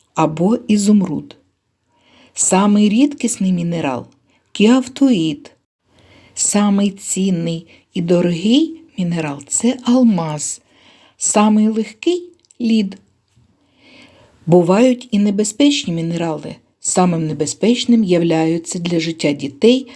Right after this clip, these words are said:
галеніт і скібніт. Ну що ж, діти, я думаю, ви розширили свої знання про каміння і мінерали. І тепер будете розуміти, що каміння не тільки красиве,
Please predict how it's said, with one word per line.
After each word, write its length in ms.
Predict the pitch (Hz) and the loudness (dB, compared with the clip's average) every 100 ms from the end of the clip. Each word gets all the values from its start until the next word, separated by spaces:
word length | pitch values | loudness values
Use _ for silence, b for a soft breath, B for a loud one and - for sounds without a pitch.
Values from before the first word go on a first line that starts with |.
| B | B
галеніт 1000 | - 180 196 156 147 156 208 285 285 - B B | -6 -2 -2 -2 -4 0 2 2 0 -12 B B
і 100 | 220 | -4
скібніт. 960 | - - 247 214 233 247 254 - - - _ _ _ _ b b b b | -4 -4 0 4 6 6 4 0 -6 -20 _ _ _ _ b b b b
Ну 200 | 214 262 | 4 4
що 260 | 294 - 202 | 4 0 0
ж, 80 | 170 | -2
діти, 400 | 160 160 - - b b b | -10 -14 -18 -20 b b b
я 200 | 185 196 | 0 2
думаю, 580 | 185 262 294 269 247 247 B B | 4 4 4 4 0 -4 B B
ви 160 | 202 | 0
розширили 580 | 262 262 - 320 254 170 | 0 0 -2 0 0 -2
свої 340 | - 180 180 | -4 -2 -2
знання 580 | 175 165 160 160 175 233 254 B B B | -2 -2 -4 -2 0 -2 -4 B B B
про 200 | 175 175 | 2 2
каміння 680 | - 151 143 196 220 214 - | 0 -2 0 2 4 2 -2
і 100 | - | -2
мінерали. 680 | 190 196 214 208 143 123 - _ _ _ B B B | 0 2 2 2 -2 -6 -14 _ _ _ B B B
І 120 | 180 | 2
тепер 420 | - 185 185 180 | 2 2 4 4
будете 400 | 175 170 175 202 | 2 -2 -2 0
розуміти, 680 | 233 233 294 269 131 - 120 B B B | 0 0 2 0 0 -6 -12 B B B
що 220 | - - | -6 -6
каміння 520 | - 165 165 180 160 151 | -2 -2 0 0 0 -2
не 140 | 143 | -4
тільки 460 | 143 175 226 240 254 | -2 0 2 2 0
красиве, 680 | - 247 - - 156 139 | 2 0 0 -4 -4 -4